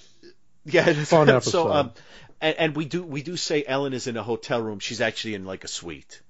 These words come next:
Speaker 1: There's, like, a big living room area,
Speaker 2: Yes.
Speaker 1: and there's a big, there's a hallway, and there's, there, there's even a point in the suite when, um, um, Cal is fighting with Uncle Ernie, where the, the rug ends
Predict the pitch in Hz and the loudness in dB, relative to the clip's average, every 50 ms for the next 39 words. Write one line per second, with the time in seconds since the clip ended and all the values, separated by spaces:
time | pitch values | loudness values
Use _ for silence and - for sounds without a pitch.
0 | - - - - - - - 104 98 104 92 90 87 76 82 113 117 117 95 95 | -20 -20 -20 -20 -20 -12 -10 -8 -8 -6 -8 -8 -10 -8 -6 -4 -4 -2 -4 -4
1 | 104 104 101 90 98 95 95 98 92 92 95 95 95 95 95 95 95 92 92 92 | -4 -4 -4 -4 -6 -10 -8 -10 -8 -8 -6 -4 -4 -2 -2 -2 -4 -4 -4 -4
2 | 95 92 90 - - - 120 123 110 98 - 101 98 95 92 95 90 - 92 82 | -6 -6 -8 -12 -12 -6 -4 -4 -4 -4 -4 -8 -10 -8 -8 -8 -8 -8 -10 -10
3 | - - - 98 95 90 85 _ 101 104 101 92 95 90 113 117 107 107 107 104 | -12 -10 -10 -10 -10 -10 -14 _ -10 -8 -8 -8 -8 -8 -4 -2 0 0 0 -2
4 | 98 101 101 101 101 98 98 95 92 92 92 95 - - - - - - 139 147 | -2 -4 -4 -4 -4 -6 -6 -8 -8 -10 -10 -10 -12 -14 -18 -18 -6 0 0 0
5 | 147 - 147 143 135 110 151 196 175 165 131 - - - 185 190 170 - 117 - | 2 2 0 0 0 0 -4 -6 -4 -6 -8 -8 -2 -2 -2 -2 -2 -4 -8 -10
6 | - - 117 113 104 101 110 110 107 104 104 101 98 95 92 - - - - - | -10 -8 -8 -10 -10 -8 -8 -8 -8 -6 -6 -8 -8 -10 -12 -16 -20 -20 -20 -20
7 | - - 113 107 104 98 90 85 - - - - - - - - - - - - | -14 -6 -4 -4 -4 -4 -6 -12 -16 -20 -20 -20 -20 -20 -20 -20 -20 -20 -20 -20
8 | - - - - 131 127 123 123 117 107 - - - 113 113 107 107 104 98 - | -20 -16 -10 -2 0 2 2 2 -2 -4 -6 -4 -2 -2 -2 -2 -6 -10 -10 -8
9 | - 107 104 - 107 - - 113 120 131 123 110 98 92 - - - - - - | -8 -10 -8 -8 -10 -8 -6 -6 -6 -6 -6 -8 -10 -12 -14 -20 -20 -20 -12 -6
10 | 113 127 123 101 123 117 113 104 117 98 123 113 104 110 131 151 165 127 131 - | -4 -4 0 0 -2 -2 -2 -6 -8 -6 -6 -4 0 2 2 2 2 0 -4 -10
11 | 98 92 85 78 69 67 67 - - - - - | -10 -12 -12 -12 -14 -16 -14 -12 -12 -12 -14 -16